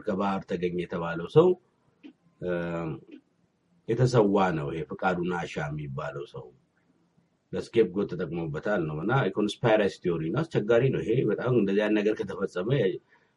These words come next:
ሀገራችን ወደ አደገኛ ሁናቴ ላይ እየገባች ነው ማለት ነው። ሌላው ከዚህ ጋር፣ እ፣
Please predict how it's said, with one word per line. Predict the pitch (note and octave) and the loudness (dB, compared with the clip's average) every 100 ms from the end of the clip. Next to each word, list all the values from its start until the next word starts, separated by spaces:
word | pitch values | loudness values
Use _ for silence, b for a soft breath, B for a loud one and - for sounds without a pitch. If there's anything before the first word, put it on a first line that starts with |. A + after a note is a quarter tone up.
| - | -6
ሀገራችን | F2 F2+ E2 - A#2+ | -2 0 0 0 0
ወደ | F2 F#2+ F#2+ | 2 0 -2
አደገኛ | D#2 D#2 G2+ B2 | -6 -4 2 6
ሁናቴ | C#3 G#2+ G#2 | 8 6 6
ላይ | G#2+ | 4
እየገባች | G2+ G2 F#2+ E2 G2+ | 4 2 0 -2 -2
ነው | C3+ | 0
ማለት | C#3 D#2+ - | 0 -2 -8
ነው። | - _ _ _ _ _ _ _ F#2 | -16 _ _ _ _ _ _ _ -2
ሌላው | G#2+ C3+ | 4 6
ከዚህ | A2 F#2 G2 | 6 4 4
ጋር፣ | A#2+ C#3 G#2+ | 6 6 6
እ፣ | F#2 | 6